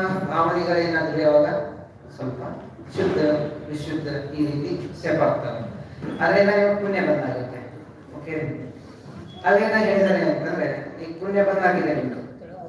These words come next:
ಅಕೌಂಟ್ ಅಲ್ಲಿ ರೊಕ್ಕ ಜಾಸ್ತಿ ಆಗುತ್ತೆ, but ಈ ಪುಣ್ಯ ಹೆಂಗಿದೆ ಅಂದ್ರೆ ರಿವರ್ಸ್ ಗೇರ್ ಆಯ್ತು ಅಂತಂದ್ರೆ ಎಷ್ಟೇ ಪುಣ್ಯ ಮಾಡಿದ್ರೆ ನೀವು ಅದೆಲ್ಲ ರಿವರ್ಸ್ ಆಗಿ ಪಾಪ ಆಗಿ ಏನಾಗುತ್ತೆ, ಪರಿವರ್ತನೆ ಆಗುತ್ತೆ. ಅದಾಗೋದ್ರಿಂದ ಏನಾಗುತ್ತೆ ಅಂದ್ರೆ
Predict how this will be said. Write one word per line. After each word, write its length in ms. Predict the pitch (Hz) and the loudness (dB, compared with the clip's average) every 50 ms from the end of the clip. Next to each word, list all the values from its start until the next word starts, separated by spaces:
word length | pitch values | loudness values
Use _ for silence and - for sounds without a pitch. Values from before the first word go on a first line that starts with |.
| - - - - - - - - - - - - - - - - - - - - - - - - - 185 180 - 170 151 | -16 -16 -18 -20 -20 -20 -20 -20 -20 -20 -20 -20 -18 -20 -20 -20 -20 -20 -20 -20 -20 -20 -20 -20 -18 -18 -16 -10 -8 -6
ಅಕೌಂಟ್ 340 | 147 156 180 196 202 202 | -2 0 2 2 4 4
ಅಲ್ಲಿ 140 | 208 202 - | 4 4 4
ರೊಕ್ಕ 220 | - 196 - - 220 | 4 4 2 2 4
ಜಾಸ್ತಿ 420 | 220 220 214 214 214 214 208 202 | 4 4 4 4 2 6 8 8
ಆಗುತ್ತೆ, 680 | 202 196 - - - - - - - - - - - - - - 165 | 8 8 6 4 0 -2 -4 -6 -6 -8 -10 -12 -14 -16 -14 -8 -6
but 180 | 180 185 196 | -6 -4 -4
ಈ 100 | 202 202 | -4 -4
ಪುಣ್ಯ 260 | 196 196 196 202 208 214 | -6 -6 -4 -2 -2 -2
ಹೆಂಗಿದೆ 420 | 202 190 180 185 180 180 185 180 | 0 0 0 0 0 0 0 0
ಅಂದ್ರೆ 640 | 165 170 - - - - - - - - - - - - - - - - - - | 0 0 0 -2 -2 -4 -4 -4 -4 -6 -8 -10 -14 -16 -18 -20 -20 -20 -10 -4
ರಿವರ್ಸ್ 560 | 160 170 170 202 220 226 - - - - - 180 | -2 2 4 6 6 6 6 4 2 0 -2 -2
ಗೇರ್ 240 | 180 185 190 190 | 2 4 6 6
ಆಯ್ತು 380 | 180 175 180 175 175 170 165 160 | 6 6 6 4 0 0 -2 -2
ಅಂತಂದ್ರೆ 760 | 151 147 151 - - - - - - - - - - - - - - - | -2 -4 -4 -4 -6 -6 -4 -2 -2 -2 -2 -4 -8 -10 -14 -16 -14 -12
ಎಷ್ಟೇ 500 | 156 156 - - - 226 240 247 233 - | -10 -10 -10 -2 4 8 8 8 8 8
ಪುಣ್ಯ 220 | 202 196 190 196 190 | 4 2 0 2 2
ಮಾಡಿದ್ರೆ 540 | 190 180 175 170 170 170 165 160 156 151 147 | 2 2 2 0 0 0 0 -2 -2 -4 -4
ನೀವು 180 | 143 143 - | -4 -4 -4
ಅದೆಲ್ಲ 300 | 170 151 151 151 160 156 | -2 0 2 2 4 4
ರಿವರ್ಸ್ 360 | 160 156 151 156 156 156 156 | 2 2 0 0 0 -2 0
ಆಗಿ 200 | 156 151 147 - | -2 -2 -2 -2
ಪಾಪ 240 | 143 143 143 139 135 | -2 -2 -2 -4 -4
ಆಗಿ 240 | 135 135 135 135 135 | -4 -6 -6 -4 -4
ಏನಾಗುತ್ತೆ, 400 | 135 131 131 123 - - - 87 95 98 - - - - - - - - - - - 143 | -4 -6 -6 -6 -8 -10 -10 -10 -10 -10 -12 -12 -12 -12 -12 -12 -12 -12 -14 -6 -2 0
ಪರಿವರ್ತನೆ 920 | 143 143 135 127 117 - - 120 123 135 156 170 202 - 101 - - - - - - - - - - | 2 2 4 4 2 0 0 -2 -2 -2 -2 -2 -2 -4 -8 -8 -10 -12 -14 -16 -18 -18 -20 -10 0
ಆಗುತ್ತೆ. 840 | 127 147 156 165 185 175 - - 147 147 147 147 143 - - - - | 4 4 6 6 6 4 4 2 2 2 2 0 0 -4 -6 -6 -2
ಅದಾಗೋದ್ರಿಂದ 600 | 151 151 147 151 151 175 175 170 170 160 156 156 | 0 2 2 2 2 2 0 0 0 0 0 2
ಏನಾಗುತ್ತೆ 580 | 156 151 147 147 147 143 139 131 131 - - | 2 2 2 2 0 0 -2 -4 -4 -6 -6
ಅಂದ್ರೆ 580 | 135 131 135 - - - 587 587 - - - | -6 -4 -2 0 0 2 0 0 -2 -6 -10